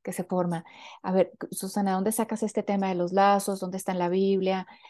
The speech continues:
Podríamos incluso, ¿verdad? O sea, hay mucho que <laughs> po-, se podría preguntar, cuestionar, hablar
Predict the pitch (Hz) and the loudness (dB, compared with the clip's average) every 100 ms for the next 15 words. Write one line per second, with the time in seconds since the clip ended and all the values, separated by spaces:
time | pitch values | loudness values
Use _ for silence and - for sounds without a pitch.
0 | - - 180 185 190 - 185 190 208 190 | -14 -4 0 0 -2 -6 -6 -2 0 2
1 | 185 220 220 190 190 190 208 240 262 254 | 2 0 -2 -2 -2 0 -2 -2 -4 -4
2 | 220 214 214 - 202 196 226 220 196 190 | -6 -6 -2 2 2 4 4 2 2 2
3 | 196 196 202 196 190 175 180 180 185 180 | 2 2 -2 -4 -6 -2 0 0 0 -2
4 | 180 180 185 185 | 2 4 4 2